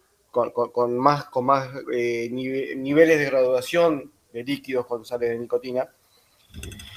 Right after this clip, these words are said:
An-, antes las sales de nicotina vendían en treinta, en cincuenta, hoy ya se consiguen otras graduaciones menores.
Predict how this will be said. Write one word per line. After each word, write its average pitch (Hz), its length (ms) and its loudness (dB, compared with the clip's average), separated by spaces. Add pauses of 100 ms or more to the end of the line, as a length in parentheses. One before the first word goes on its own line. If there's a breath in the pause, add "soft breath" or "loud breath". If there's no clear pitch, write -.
(400 loud breath)
An-, 190 340 2
antes 202 560 0
las 151 160 -6
sales 170 200 -4
de - 20 -4
nicotina 170 440 -2
vendían 170 400 0
en 156 180 -2
treinta, 170 400 0
en 151 80 -2
cincuenta, 151 1000 2 (320 soft breath)
hoy 156 360 0
ya 156 160 -8
se - 140 -12
consiguen 139 400 -4
otras 127 260 -2
graduaciones 120 500 0
menores. 131 520 2